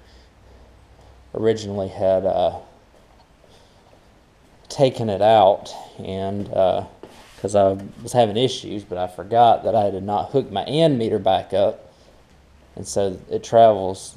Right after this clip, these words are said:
the ammeter travels through that to get to the switch, or pos-, twelve volts travels through that to get to the switch. So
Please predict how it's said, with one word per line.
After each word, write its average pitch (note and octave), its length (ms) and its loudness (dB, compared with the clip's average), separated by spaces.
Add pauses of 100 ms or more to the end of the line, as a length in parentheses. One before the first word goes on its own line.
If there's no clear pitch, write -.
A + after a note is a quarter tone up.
the - 60 -12
ammeter G#2+ 440 -4
travels G2+ 480 2
through G#2+ 380 0 (2250)
that F#2+ 420 2 (1600)
to - 80 -14
get G#2+ 160 0
to - 60 -12
the - 60 -8
switch, - 680 0 (920)
or F#2+ 180 -10 (240)
pos-, G#2 340 2
twelve A#2+ 260 4
volts G#2 260 0
travels F#2 400 -4
through F2 120 -10
that E2+ 200 -2
to D2+ 60 -10
get D2 160 -8
to C2+ 60 -10
the C2 80 -10
switch. - 540 -8
So D#2+ 200 -6